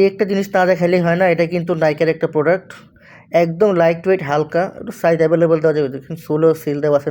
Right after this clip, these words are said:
নাইকের, চমৎকার একটা প্রোডাক্ট, একদম স্লিমের ভিতরে, হালকা পাতলার ভিতরে, খেলাধুলা করার জন্য একদম পারফেক্ট। এই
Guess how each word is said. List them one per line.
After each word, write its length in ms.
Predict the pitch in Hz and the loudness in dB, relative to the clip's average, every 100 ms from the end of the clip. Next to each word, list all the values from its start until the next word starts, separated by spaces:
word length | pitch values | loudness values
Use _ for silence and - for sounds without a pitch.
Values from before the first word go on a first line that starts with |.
| 139 | -6
নাইকের, 300 | 135 180 185 _ _ _ _ _ _ _ _ _ | -6 -10 -12 _ _ _ _ _ _ _ _ _
চমৎকার 360 | 180 185 185 156 | -4 -4 -2 -4
একটা 140 | 147 143 | -2 -4
প্রোডাক্ট, 280 | 147 151 175 156 | -2 -2 -2 -4
একদম 220 | 147 165 165 160 | -4 -4 -4 -8
স্লিমের 380 | - 156 160 160 160 | -4 -2 0 -2 -2
ভিতরে, 280 | 160 165 175 156 | -2 -2 -2 -2
হালকা 260 | 143 143 156 | -4 -4 -4
পাতলার 260 | 151 156 143 | -4 -2 -4
ভিতরে, 260 | 143 151 156 190 - _ _ _ _ | -4 -4 -4 -6 -14 _ _ _ _
খেলাধুলা 380 | 165 160 165 151 | -2 2 2 2
করার 180 | 151 165 160 | 2 0 0
জন্য 120 | 156 143 | 0 -2
একদম 160 | 151 139 | -2 -2
পারফেক্ট। 400 | 135 127 123 120 - - 127 110 - - _ _ _ _ _ _ _ _ _ _ _ _ _ _ | -2 -2 -8 -10 -18 -12 -8 -8 -10 -20 _ _ _ _ _ _ _ _ _ _ _ _ _ _
এই 60 | - | -8